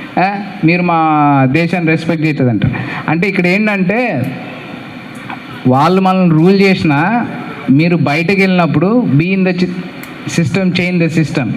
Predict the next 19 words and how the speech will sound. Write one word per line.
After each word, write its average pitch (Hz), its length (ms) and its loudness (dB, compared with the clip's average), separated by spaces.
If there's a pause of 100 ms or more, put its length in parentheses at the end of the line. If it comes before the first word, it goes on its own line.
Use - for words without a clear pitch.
ఇప్పుడు 151 240 2
నేను 156 200 0
ఉన్నాను, 160 280 2
నేను 151 220 2
డిప్యూటీ 139 300 0
మేయర్ 165 200 2
అయ్యా, 131 300 2 (500)
నాకు 147 180 0
ఓట్లు 170 280 4
వేసింది 180 280 2
ఎవరు? 175 180 2
ఇండియన్స్ 185 440 2
కన్నా 202 180 2
ఎక్కువ 190 180 0
తెల్లవాళ్ళు 165 420 0
ఓట్లు 135 240 2
వేశారు. - 500 -2
ఎందుకు 175 220 2
వేశారు? 165 500 2